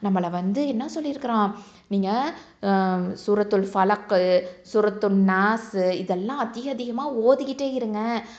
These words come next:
ஆயத்துல் குர்சி ஓதுங்க, அப்புறம் சூரத்துல் ஃபாத்திஹா ஓதுங்க,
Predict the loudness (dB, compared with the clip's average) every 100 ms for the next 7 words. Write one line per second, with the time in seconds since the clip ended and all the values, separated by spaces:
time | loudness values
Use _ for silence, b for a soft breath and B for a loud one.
0 | -12 -6 -2 0 0 0 0 -2 -2 -4
1 | -2 2 2 0 -2 0 -2 -4 B -8
2 | -4 -4 -2 -4 -4 -6 -2 0 0 -2
3 | -4 -2 0 0 0 -2 -2 -2 -4